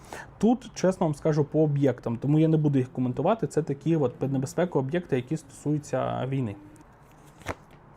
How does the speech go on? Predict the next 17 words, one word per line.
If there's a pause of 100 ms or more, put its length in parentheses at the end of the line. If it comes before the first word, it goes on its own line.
(1600)
Е,
Запоріжжя,
буде
якийсь
обстріл,
він
буде, (440)
е, (400)
ну,
мені
показує,
що
скоро,
тобто
це (400)
там, (240)
е,